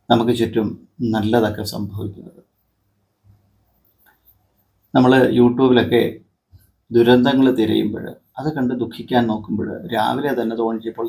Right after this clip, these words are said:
നമുക്കത് മാത്രമാണ് അവർ തരുന്നത്. നമ്മൾ ഏതൊന്നാണോ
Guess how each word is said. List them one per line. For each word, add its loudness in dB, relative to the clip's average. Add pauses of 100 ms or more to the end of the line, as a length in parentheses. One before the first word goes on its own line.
നമുക്കത് -6 (100)
മാത്രമാണ് -4
അവർ -18 (120)
തരുന്നത്. -20 (680)
നമ്മൾ 4
ഏതൊന്നാണോ 2